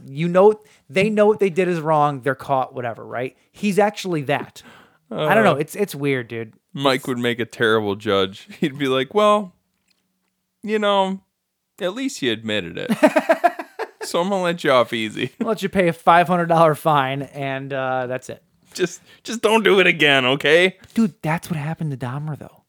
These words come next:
Speaker 2: Yeah,
Speaker 1: That's
Speaker 2: oh,
Speaker 1: the
Speaker 2: yeah.
Speaker 1: crazy thing. Like,
Speaker 2: Well,
Speaker 1: you
Speaker 2: yeah.
Speaker 1: watch his story, the fact that he didn't get caught in the very beginning is, is purely on the shoulders of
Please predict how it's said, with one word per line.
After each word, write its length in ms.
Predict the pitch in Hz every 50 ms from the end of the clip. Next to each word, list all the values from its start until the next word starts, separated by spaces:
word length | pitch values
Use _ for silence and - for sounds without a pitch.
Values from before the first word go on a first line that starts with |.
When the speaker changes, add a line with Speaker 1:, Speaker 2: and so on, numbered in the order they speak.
| _ -
Speaker 2:
Yeah, 180 | 110 120 131
Speaker 1:
That's 180 | - 165 - 135
Speaker 2:
oh, 100 | 151 143
Speaker 1:
the 60 | 143
Speaker 2:
yeah. 140 | 139 123 107
Speaker 1:
crazy 400 | - 180 175 175 175 147 160 147
thing. 140 | - 156 143 - - _ -
Like, 140 | 185 202 165
Speaker 2:
Well, 260 | 147 143 139 143 147 175
Speaker 1:
you 160 | 208 220 208
Speaker 2:
yeah. 80 | 262
Speaker 1:
watch 220 | 254 233 220 214 220
his 140 | 285 269 -
story, 520 | - - 151 135 131 147 180 196 - _ _ _ _ _ _ _ _ -
the 60 | 175
fact 380 | - - - 175 165 202 208
that 100 | - 247 196
he 200 | - 190 226 233
didn't 640 | 175 143 131 156 147 143 147 175 180 175 _ - - _ _ _ _ - 147
get 220 | 139 170 156 -
caught 380 | - - - 139 135 139 143 - -
in 80 | 165 147
the 80 | 143
very 220 | 123 131 135 131 131
beginning 500 | 135 135 123 123 117 110 117 143 170 160 _ _ _ _ _ _ -
is, 200 | 196 190 151 196
is 260 | - - 185 175 135 _ _ -
purely 600 | - - - 180 175 185 208 208 202 202 196 -
on 260 | - 165 156 165 156
the 80 | 151 143
shoulders 480 | 127 - 147 127 139 135 160 170 156 -
of 300 | - - 139 139 127 -